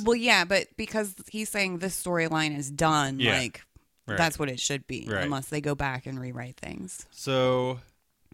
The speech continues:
Speaker 2: uh, the, and, okay, so there's a lot of stuff, so we can't spend too much time on each
Speaker 1: Mm-hmm.
Speaker 2: little thing, but I'm just gonna, we're just gonna roll through these and spend a little bit of time on each.
Speaker 1: Yeah.
Speaker 2: Um,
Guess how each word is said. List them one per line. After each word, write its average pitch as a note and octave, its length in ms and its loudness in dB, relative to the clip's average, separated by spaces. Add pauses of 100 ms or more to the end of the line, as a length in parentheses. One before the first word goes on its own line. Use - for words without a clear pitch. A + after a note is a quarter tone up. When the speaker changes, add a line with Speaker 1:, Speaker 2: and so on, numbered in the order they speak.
(1200)
Speaker 2:
uh, B2+ 280 4
the, B2 160 -4 (240)
and, B2+ 320 -2
okay, A2+ 300 -2
so A#2 560 -2 (460)
there's C3 220 -2
a C#3 60 4
lot B2+ 360 4
of A#2 60 -2
stuff, A2+ 300 0
so - 140 -4
we C3 120 -4
can't E3+ 260 0
spend D3 200 -6
too D3+ 140 -2
much C#3+ 200 -4
time C#3 200 -2
on B2+ 140 -4
each A2+ 260 -4
Speaker 1:
Mm-hmm. F3 100 -6
Speaker 2:
little A#2+ 140 -4
thing, B2+ 340 -2
but A#2 180 -2
I'm A#2 160 -2
just A2 140 -8
gonna, A#2 180 -4 (420)
we're C#3 100 -2
just C#3 140 -2
gonna D#3 180 2
roll C#3+ 280 2
through C#3 240 -2
these C3 300 -2
and B2 340 -8
spend A#2+ 400 -4
a A2+ 80 -2
little A2 240 -2
bit G#2 140 -4
of G#2 80 -8
time G2+ 220 -6
on F#2 120 -8
each. F2 340 -14
Speaker 1:
Yeah. D#3 140 -14 (1000)
Speaker 2:
Um, B2 340 0